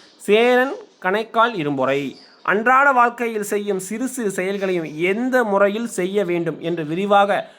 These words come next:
கூறும் நூல் எந்த நூல்? ஆசாரக்கோவை. புரிஞ்சா? ஆசாரக்கோவை. ஆசாரக்கோவை.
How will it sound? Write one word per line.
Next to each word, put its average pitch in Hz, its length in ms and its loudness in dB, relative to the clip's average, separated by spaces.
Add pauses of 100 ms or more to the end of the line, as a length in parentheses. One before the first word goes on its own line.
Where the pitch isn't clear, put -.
(140)
கூறும் 214 320 2
நூல் 226 320 2 (1400)
எந்த 208 200 0
நூல்? 233 260 2 (180)
ஆசாரக்கோவை. 165 1400 0 (200)
புரிஞ்சா? 175 400 2
ஆசாரக்கோவை. 143 1000 -2 (1600)
ஆசாரக்கோவை. 180 840 2